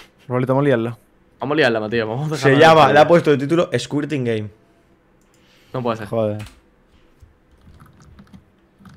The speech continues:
Speaker 1: Vamos a algún sitio que hay aquí de liarla.
Speaker 2: A ver, a ver.
Speaker 3: Oye, ¿en
Speaker 1: Mira,
Speaker 3: Latinoamérica
Speaker 1: ¿ves? ¿Ves?
Speaker 3: lo llaman el juego del calamar también?
Speaker 2: Cuidado, Matías, que te viene.
Speaker 1: O lo llaman sobre ocho tentáculos.
Speaker 3: No, no, me refiero, a lo mejor lo llaman Squid Game.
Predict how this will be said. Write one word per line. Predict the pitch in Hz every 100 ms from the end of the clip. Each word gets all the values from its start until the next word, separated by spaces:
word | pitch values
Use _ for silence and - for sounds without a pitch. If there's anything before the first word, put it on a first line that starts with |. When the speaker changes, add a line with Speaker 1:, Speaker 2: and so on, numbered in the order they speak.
| -
Speaker 1:
Vamos | 135 143 147
a | 135
algún | 135
sitio | 147 160
que | 151
hay |
aquí | 127
de | 131
liarla. | 123 117 113 113 110 - - -
Speaker 2:
A | 104
ver, | 107
a | 123
ver. | 147
Speaker 3:
Oye, | 160
¿en | 175
Speaker 1:
Mira, | 175
Speaker 3:
Latinoamérica | 156 147 185 196 247
Speaker 1:
¿ves? | 240
¿Ves? | 160
Speaker 3:
lo | 170
llaman | 170 170 170
el | 151 151
juego | 156 160
del | 151
calamar | 156 147 156
también? | 147 147 180 214 - - - - - - - - _ _ _ _ - _ _ _ _ - - -
Speaker 2:
Cuidado, | 131 127
Matías, | 127
que | 127
te | 117
viene. | 123 113 - -
Speaker 1:
O | 147
lo | 151
llaman | 156 175 175 175 165
sobre | 170 151 156
ocho | 156 156
tentáculos. | 143 139 135 131 123 117 _ _ _ _
Speaker 3:
No, | 139 147 147
no, | 156 139 127
me | 127
refiero, | 123 143
a |
lo | 123
mejor | 123
lo | 139
llaman | 147 151 143
Squid | 135 143
Game. | 117 117